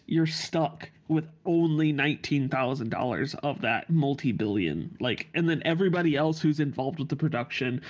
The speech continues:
um, like, all the studio, all the staff, all the way down to even your fucking editor gets, like, royalties from that, but you <laughs> don't. It's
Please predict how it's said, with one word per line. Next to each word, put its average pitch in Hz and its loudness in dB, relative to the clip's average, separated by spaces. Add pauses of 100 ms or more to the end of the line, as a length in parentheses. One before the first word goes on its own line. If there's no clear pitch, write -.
(380)
um, 131 2 (400)
like, 143 0
all 156 2
the 156 0
studio, 160 2
all 131 -2
the - -6
staff, 147 0 (120)
all 170 0
the 180 0
way 180 4
down 156 2
to 151 2 (140)
even 160 2
your 147 2
fucking 156 -2
editor 120 -2 (320)
gets, 151 -2
like, 156 0
royalties 156 0
from 170 0
that, 185 2 (140)
but - -6
you 147 2
<laughs> - -
don't. - -2 (800)
It's 156 -2